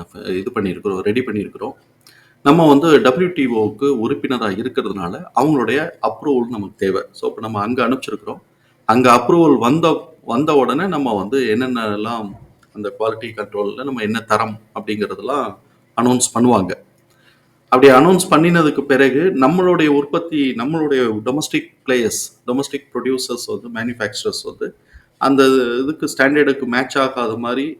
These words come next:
இருக்கு, மேட்ச் ஆகுற மாதிரி இவங்க ஃபேக்டரி எல்லாம் தேவைப்படக்கூடிய மாற்றங்கள்லாம் செய்யணும் இல்லைங்களா? அது மாதிரி மாற்றம்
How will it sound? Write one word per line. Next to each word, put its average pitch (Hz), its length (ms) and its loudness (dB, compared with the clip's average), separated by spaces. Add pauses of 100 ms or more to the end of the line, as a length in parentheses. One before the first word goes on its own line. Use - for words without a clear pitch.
(160)
இருக்கு, 127 440 -4
மேட்ச் 131 280 0
ஆகுற 127 240 0
மாதிரி 127 180 -2
இவங்க 113 400 -2
ஃபேக்டரி 123 320 -4
எல்லாம் 117 360 -4 (360)
தேவைப்படக்கூடிய 127 720 2
மாற்றங்கள்லாம் 123 600 -2
செய்யணும் 113 260 -6
இல்லைங்களா? 110 400 -6 (480)
அது 131 160 2
மாதிரி 139 240 4
மாற்றம் 135 300 2